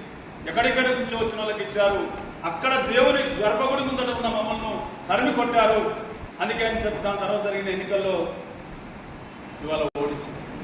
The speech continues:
ప్రజల ఆగ్రహం వస్తాం, చెప్తా ఉన్నాడు మోడీ, "నేను తప్ప ఈ దేశంలో ఇంకెవడు లేడని."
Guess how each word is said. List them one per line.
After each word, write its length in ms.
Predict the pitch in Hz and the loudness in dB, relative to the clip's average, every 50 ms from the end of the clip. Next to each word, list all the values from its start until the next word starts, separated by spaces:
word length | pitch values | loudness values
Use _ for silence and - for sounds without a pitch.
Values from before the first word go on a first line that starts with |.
| - | -8
ప్రజల 220 | - - - 196 190 | -8 -6 -6 -4 -4
ఆగ్రహం 720 | 175 170 170 170 185 196 208 - 202 196 180 180 180 180 - - - - - - - - - - - - - - - - - - - - - | -4 -4 -4 -2 2 4 4 4 4 2 2 0 -2 -4 -6 -8 -10 -10 -12 -12 -12 -12 -12 -12 -12 -12 -12 -12 -12 -12 -12 -12 -10 -10 -8
వస్తాం, 600 | 180 - - 254 254 254 240 - - - - - - - - - - - - - - - - - - - - - - - - - - - - - - 170 | -8 -4 2 4 6 8 8 8 6 4 0 -2 -4 -8 -10 -10 -12 -12 -14 -14 -14 -14 -14 -12 -12 -12 -12 -12 -12 -12 -12 -10 -10 -10 -10 -6 -4 -2
చెప్తా 280 | 175 180 - 233 233 233 | -2 4 8 8 8 10
ఉన్నాడు 360 | 233 240 240 233 - - 226 | 8 8 6 6 4 6 4
మోడీ, 480 | 233 240 247 220 196 - - - - - - - - - - - - - - - - - - - - - - - - - - - | 6 6 8 8 8 8 6 2 0 -4 -6 -8 -10 -12 -12 -12 -12 -12 -12 -12 -12 -14 -14 -14 -14 -14 -12 -12 -12 -12 -4 0
"నేను 360 | 156 208 247 247 247 240 240 | 2 4 4 6 8 8 8
తప్ప 140 | 240 240 247 | 8 8 8
ఈ 60 | 254 | 8
దేశంలో 420 | 247 247 247 247 254 247 247 247 247 | 8 8 8 8 8 6 4 2 2
ఇంకెవడు 300 | 240 233 240 254 254 247 | 2 2 4 6 6 8
లేడని." 420 | 247 247 240 - - - - - | 8 8 8 6 4 2 0 -2